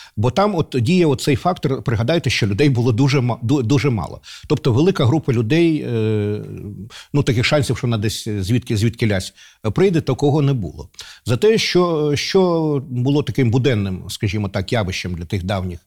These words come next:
часів, ми говоримо, е, про другу половину шостого тисячоліття до Різдва Христова, тобто понад сім тисяч років тому. Е, у Європі було досить багато вже жило хліборобів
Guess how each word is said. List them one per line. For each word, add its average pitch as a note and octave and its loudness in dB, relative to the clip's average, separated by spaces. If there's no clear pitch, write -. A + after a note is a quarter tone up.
часів, E3+ -2
ми A2 0
говоримо, G#2 0
е, G#2 2
про A2 -2
другу A2+ 2
половину G#2+ -2
шостого A2 -2
тисячоліття A2 -4
до G2 -4
Різдва G2 -4
Христова, C#3+ -4
тобто A2 -6
понад B2+ 0
сім B2+ -2
тисяч G#2+ -4
років F2+ -8
тому. D2+ -12
Е, G2 0
у B2 2
Європі F3+ 2
було D3+ 0
досить D#3 -2
багато C3 0
вже G#2+ -2
жило B2+ 0
хліборобів F#2+ -2